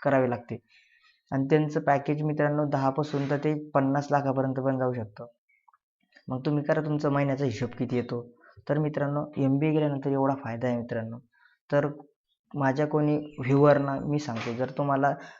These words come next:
तुमची यूजी कंप्लीट झाली असेल, म्हणजे तुमची एखादी डिग्री कंप्लीट झाली असेल,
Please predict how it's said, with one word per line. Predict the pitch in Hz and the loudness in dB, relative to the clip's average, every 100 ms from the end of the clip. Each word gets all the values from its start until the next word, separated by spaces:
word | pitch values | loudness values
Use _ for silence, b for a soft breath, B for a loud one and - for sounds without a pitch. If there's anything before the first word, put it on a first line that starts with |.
| B - | B 2
तुमची | 147 143 175 170 | 2 4 2 4
यूजी | 180 160 170 | 6 6 4
कंप्लीट | 165 160 156 | 2 2 2
झाली | 131 127 | 2 2
असेल, | 135 - 127 | 0 -4 -4
म्हणजे | 127 139 | -2 0
तुमची | 151 151 165 160 160 | 0 2 2 2 2
एखादी | 147 - 139 156 147 | -2 0 0 0 0
डिग्री | 147 147 160 | 2 2 4
कंप्लीट | 170 160 143 | 4 4 2
झाली | 120 | 2
असेल, | 143 135 | 2 0